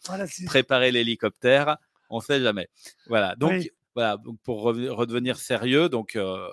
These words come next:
Speaker 2: voilà, donc c'est, c'est vraiment, euh, c'est, cette formation qui est, euh, qui a été, euh, organisée sur place. Et, euh,
Speaker 1: Mhm.
Speaker 2: alors, la Croix-Blanche était ravie, euh,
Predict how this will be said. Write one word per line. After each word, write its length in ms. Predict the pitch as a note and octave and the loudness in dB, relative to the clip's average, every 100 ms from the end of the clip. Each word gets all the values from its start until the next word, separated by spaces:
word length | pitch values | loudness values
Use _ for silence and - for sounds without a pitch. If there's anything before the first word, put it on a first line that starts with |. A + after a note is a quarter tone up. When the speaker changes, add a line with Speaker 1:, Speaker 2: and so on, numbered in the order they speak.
| F#2+ | -12
Speaker 2:
voilà, 240 | A2 F#2+ E2 | -8 -6 -6
donc 140 | A2 | -6
c'est, 140 | - C#3+ | -4 -4
c'est 140 | C#3 | -2
vraiment, 300 | C3+ F#3 F3 | 0 0 0
euh, 120 | B2+ | 0
c'est, 280 | A#2 B2 - _ _ _ | -2 -6 -6 _ _ _
cette 220 | - C3+ | -4 -2
formation 520 | D#3 C#3+ C#3+ - F3 | -2 0 0 -2 -8
qui 220 | - C3 | -8 -4
est, 160 | A#2+ A2+ | -4 -6
euh, 520 | C#3+ C#3+ C3 C3 C3+ C3+ | -12 -12 -10 -10 -10 -16
qui 180 | - B2+ | -8 -6
a 40 | |
été, 440 | A#2+ - C3+ C3 A#2 | -6 -6 -4 -2 -2
euh, 260 | G2+ G2 | -2 -4
organisée 580 | G#2+ A2+ G#2+ C#3 C#3+ C#3+ | -2 -2 0 2 0 0
sur 200 | C3+ B2 | -6 -8
place. 300 | D#3+ G3 - | -2 -2 0
Et, 120 | A#2+ | -2
euh, 60 | A2 | -2
Speaker 1:
Mhm. 60 | - _ _ _ _ _ _ _ - | -4 _ _ _ _ _ _ _ -18
Speaker 2:
alors, 220 | - G#2+ | -10 -4
la 100 | B2 | -4
Croix-Blanche 500 | - C#3 C3+ E3 D3+ | -4 -6 -6 -8 -10
était 240 | G2 G2 F#2 | -14 -14 -16
ravie, 640 | - C3+ C#3+ D3+ D#3+ - | -4 -2 -2 -4 -10 -14
euh, 40 | - | -16